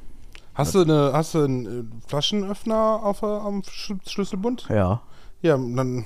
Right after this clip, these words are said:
Speaker 1: keine Ahnung, würde ich einfach dann den, den Strichcode einfach abschneiden auf den Schlüssel.
Speaker 2: Auf den Flaschenöffner drauf.
Speaker 1: Flaschenöffnerknebel.
Speaker 2: Das ist gar nicht doof.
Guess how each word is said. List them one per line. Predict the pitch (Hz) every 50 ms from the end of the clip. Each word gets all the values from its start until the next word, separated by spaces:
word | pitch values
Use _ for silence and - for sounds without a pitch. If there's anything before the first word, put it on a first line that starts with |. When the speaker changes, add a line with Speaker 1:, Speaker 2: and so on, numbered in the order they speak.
| 98 -
Speaker 1:
keine | - 131 127 127
Ahnung, | 139 143 127 120 117 113
würde | 120 117
ich | - -
einfach | 120 113 - 123 110
dann | - 120 117 113 110 101
den, | 110 113 113 104 101 92 - - -
den | 101 101 101 101
Strichcode | 92 - - - 113 - - - 117
einfach | 110 101 -
abschneiden | - - - - 143 135 143 143 143
auf | 139
den | - 147 135
Schlüssel. | - - - - - 135 123 123 117 117 - - - - - - - - - -
Speaker 2:
Auf | -
den | - -
Flaschenöffner | - 87 95 - - 78 104 - 90 82
drauf. | 67 65 -
Speaker 1:
Flaschenöffnerknebel. | - 175 147 151 139 131 - - - 127 123
Speaker 2:
Das | 117 117
ist | 120
gar | 143 214
nicht | 220 139 - 82 120
doof. | 143 135 -